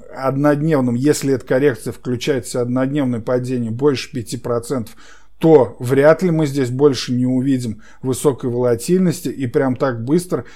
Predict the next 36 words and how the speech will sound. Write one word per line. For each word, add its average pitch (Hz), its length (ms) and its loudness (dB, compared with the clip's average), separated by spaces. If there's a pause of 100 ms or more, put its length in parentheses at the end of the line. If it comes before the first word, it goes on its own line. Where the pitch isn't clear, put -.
эта 120 200 -4
коррекция 143 520 2
закончится. 131 720 -4
Скорее 170 360 -2
всего, 151 400 -2 (240)
это 143 260 0
будет 131 340 0
какой-то 127 500 -2
боковик, 127 600 0
и 143 60 0
мы 135 180 0
увидим 135 380 -2
ещё 123 320 -2
там, 120 180 -6
может 120 300 -4
быть, 123 340 -6
э, 127 220 -4
несколько 139 500 -2
дней 127 320 0
сильного 139 480 2
снижения. 139 760 0 (180)
А, 127 240 2
ну, 135 380 0
смотрите, 139 600 0
при 127 160 0
таком 135 420 0
росте, 160 340 0
когда 127 300 -2
мы 127 140 -2 (280)
восстановились, 135 800 0
в 131 40 0
общем-то, 120 380 -4
NASDAQ 127 460 0
до 120 340 0
исторических 123 600 -4
максимумов, 143 480 -4